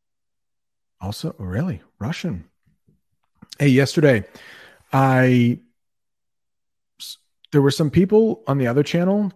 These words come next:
that were asking about the Ukrainian student who came to my school. And yesterday I sat down with him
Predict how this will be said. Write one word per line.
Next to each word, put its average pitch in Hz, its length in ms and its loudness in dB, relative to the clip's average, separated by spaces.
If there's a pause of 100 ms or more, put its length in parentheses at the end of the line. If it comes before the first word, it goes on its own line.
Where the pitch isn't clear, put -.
(100)
that 117 180 -2
were 117 220 -2
asking 151 720 -2
about 120 640 -2
the 120 340 0
Ukrainian 127 800 -2
student 160 640 -2 (360)
who 131 120 -4
came 135 320 -2
to 131 100 -4
my 123 140 -2
school. 147 600 0 (480)
And 131 280 0
yesterday 127 800 2
I 113 180 -4
sat 131 460 -6
down 123 300 -4
with 165 160 0
him 214 320 0